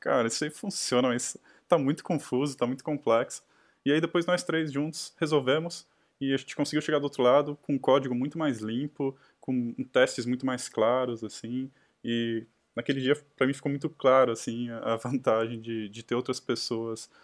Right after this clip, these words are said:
é, pra conversar e, e pra discutir, e pra, pra fazer uma análise legal ali do código. E, e o interessante é que a gente chegou numa solução mais simples, assim, né?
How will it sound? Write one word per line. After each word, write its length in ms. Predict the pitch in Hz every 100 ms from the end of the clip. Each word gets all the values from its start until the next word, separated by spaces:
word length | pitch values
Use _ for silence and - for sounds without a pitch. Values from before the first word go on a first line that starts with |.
| _ _
é, 280 | - 110 107 104 _ _
pra 120 | 127
conversar 760 | 127 127 117 - 113 135 143 127
e, 140 | 110 107 104 -
e 260 | 113 104
pra 160 | 101 107
discutir, 560 | - - - 113 127 107
e 40 |
pra, 340 | - 104 101 98 _ _ _
pra 160 | 107 98
fazer 220 | - 113
uma 120 | 113
análise 480 | 110 104 107 110 107 _ _ _
legal 320 | 110 107 104
ali 100 | 107
do 120 | 107
código. 600 | 110 110 107 113 120 123 120 _ _ _
E, 540 | 113 113 110 110 104 107 _ _ -
e 180 | - 143
o 40 |
interessante 320 | 147 160 175
é 20 |
que 60 | -
a 20 |
gente 60 | 175
chegou 120 | 175
numa 80 | 175
solução 300 | 175 160 170
mais 160 | 170
simples, 520 | - - 143 156 - 107
assim, 260 | - 113
né? 160 | 107